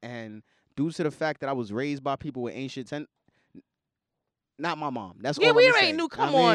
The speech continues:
Speaker 2: on.
Speaker 1: like, y'all know this.
Speaker 2: You know moms ain't good. Moms ain't, come
Speaker 1: Yeah,
Speaker 2: on.
Speaker 1: facts.
Speaker 2: We're not
Speaker 1: But
Speaker 2: your mom.
Speaker 1: because I was raised by,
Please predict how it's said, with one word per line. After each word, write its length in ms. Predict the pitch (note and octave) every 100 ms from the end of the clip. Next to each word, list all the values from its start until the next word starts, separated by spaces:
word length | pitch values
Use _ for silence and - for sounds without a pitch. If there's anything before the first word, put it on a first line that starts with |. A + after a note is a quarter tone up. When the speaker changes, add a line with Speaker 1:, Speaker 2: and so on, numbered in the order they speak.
| E3+
Speaker 2:
on. 0 |
Speaker 1:
like, 160 | D3+ D#3
y'all 140 | F#3+
know 180 | E3 A#2
this. 100 | G2+
Speaker 2:
You 140 | A#4+
know 140 | F#4 B3+
moms 360 | B3 A#3 A#3
ain't 120 | A3+ A3+
good. 140 | A3
Moms 340 | B3 G4 D#4 A#3+
ain't, 100 | A3+
come 140 | D#4+
Speaker 1:
Yeah, 80 | A3
Speaker 2:
on. 80 | F3
Speaker 1:
facts. 220 | D#3+ -
Speaker 2:
We're 60 | D#4+
not 80 | B3
Speaker 1:
But 160 | F#3
Speaker 2:
your 100 | F#3+
mom. 360 | F3+ F3+ A3+ F#3
Speaker 1:
because 500 | F#3+ - G#3+ A3+ A3
I 100 | -
was 200 | F3 D3+ C3
raised 440 | D3+ F3 F#3 E3+
by, 300 | D3 C#3+ B2+